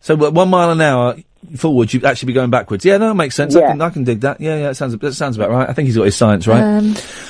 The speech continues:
Speaker 1: Um, what are you
Speaker 2: I'm
Speaker 1: doing
Speaker 2: not a
Speaker 1: in,
Speaker 2: scientist.
Speaker 1: what are you doing
Speaker 2: I'm
Speaker 1: in
Speaker 2: not a scientist.
Speaker 1: Copenhagen, mate? Or as they call it, Copenhagen?
Speaker 2: They do call it that. Um, I'm just living here and just, just seeing what they, uh, what they
Speaker 1: Oh,
Speaker 2: get up to here.
Speaker 1: you've just reminded me, right? So I went out for lunch with my, my youngest, 'cause I picked him up from school,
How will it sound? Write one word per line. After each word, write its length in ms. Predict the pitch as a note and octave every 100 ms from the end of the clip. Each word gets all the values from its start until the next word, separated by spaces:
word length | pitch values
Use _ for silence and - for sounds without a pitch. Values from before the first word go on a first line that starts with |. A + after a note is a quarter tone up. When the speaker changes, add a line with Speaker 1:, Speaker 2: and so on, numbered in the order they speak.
| -
Speaker 1:
Um, 320 | D#3+ F3 F3+ G3
what 140 | D4
are 40 |
you 60 | C#4+
Speaker 2:
I'm 40 | G#3+
Speaker 1:
doing 100 | A3+
Speaker 2:
not 80 | F#3+
a 20 |
Speaker 1:
in, 60 | F#3
Speaker 2:
scientist. 380 | F3+ D3+ B2 -
Speaker 1:
what 160 | A#3+ C#4+
are 20 |
you 60 | C#4
doing 120 | A#3+
Speaker 2:
I'm 60 |
Speaker 1:
in 60 | F#3
Speaker 2:
not 60 | -
a 20 |
scientist. 160 | E3 D#3 F3
Speaker 1:
Copenhagen, 300 | C4 F#3+ B2+
mate? 240 | G2 - A#2+
Or 120 | C3+
as 80 | C3
they 120 | F#3
call 220 | F#3 D#3+
it, 80 | B2+
Copenhagen? 840 | E3+ E3 D3 G3 G3+ C3+ F2 D2+ _ _ - - -
Speaker 2:
They 220 | G#3+ D3+
do 200 | C#3 G3
call 200 | F#3 C#3
it 80 | G#2
that. 180 | A2+ A#2+ -
Um, 480 | E3+ F3+ F#3+ F#3+ - _ - - _ -
I'm 280 | F3 G#3+
just 160 | D#3 - -
living 320 | D3 F#3+ G3+
here 220 | D#3+ C#3
and 200 | A#2 G#2+ -
just, 220 | C3+ A2 -
just 140 | D3+ - -
seeing 200 | E3 C#3
what 180 | B2 -
they, 220 | B2 B2
uh, 300 | A#2 A2+ A#2
what 160 | - F4
they 40 |
Speaker 1:
Oh, 40 | C4
Speaker 2:
get 100 | C#3+
up 140 | E3
to 60 | C3+
here. 140 | G#2+ -
Speaker 1:
you've 160 | D4 C#4
just 200 | E4+ E4
reminded 440 | D#4 D#4 D#4+ A3
me, 180 | D3 A2+
right? 260 | A#2 A2+ -
So 120 | A3
I 20 | A3
went 180 | C#4+
out 200 | C#4 F#3+
for 120 | F#3 G3+
lunch 240 | F#3+ E3+
with 60 | F3
my, 180 | E3
my 140 | E3+ D#3+
youngest, 400 | D3+ A#2 G2+ -
'cause 60 |
I 40 | C3
picked 180 | - D3
him 80 |
up 60 | A2
from 100 | C3
school, 440 | - C#3+ G#2 F#2+